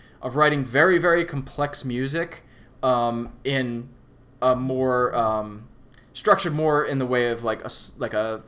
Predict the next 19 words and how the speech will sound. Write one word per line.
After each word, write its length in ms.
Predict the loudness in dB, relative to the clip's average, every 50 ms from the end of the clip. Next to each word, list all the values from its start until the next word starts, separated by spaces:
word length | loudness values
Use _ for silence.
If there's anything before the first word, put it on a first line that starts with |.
| -14
three 320 | -8 -2 0 2 2 2 0
to 60 | -2
four, 400 | -4 -4 -4 -2 -2 -2 -2 -2
maybe 220 | -4 -4 -4 -6
five, 320 | -4 -2 -2 0 0 -2 -4
six 240 | -8 -10 -10 -12 -12
minute 240 | -10 -10 -10 -12
pop, 280 | -8 -6 -4 -4 -4 -2
uh, 280 | -2 -2 -2 -4 -6 -8 -10 -10
not 220 | -8 -8 -8 -8
pop, 280 | -8 -8 -8 -8 -8 -8
but, 160 | -8 -6 -6
like, 200 | -6 -8 -8 -12 -18 -20 -20 -20 -20 -20 -6 0
rock 280 | 2 2 2 2 0
song. 580 | -4 -6 -2 -2 0 0 0 -2 -4 -6 -10 -10
And, 360 | -6 -4 -2 -2 -2 -2 0
um, 420 | 0 2 2 0 0 -4 -8 -14 -16 -18 -16 -16 -16 -16 -18 -20 -20 -12 -6
he 140 | -4 -2
was, 160 | -2 -2 -4